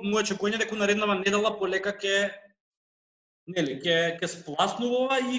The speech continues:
ќе пробаме да реагираме како што реагира секогаш човештвото, тоа е да пробаме да се прилагодиме и да бидеме back to, to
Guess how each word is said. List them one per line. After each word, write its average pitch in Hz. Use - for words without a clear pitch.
ќе 240
пробаме 226
да 220
реагираме 214
како 208
што 214
реагира 202
секогаш 196
човештвото, 202
тоа 196
е 196
да 190
пробаме 190
да 180
се 180
прилагодиме 156
и 180
да 180
бидеме 190
back 180
to, 180
to 180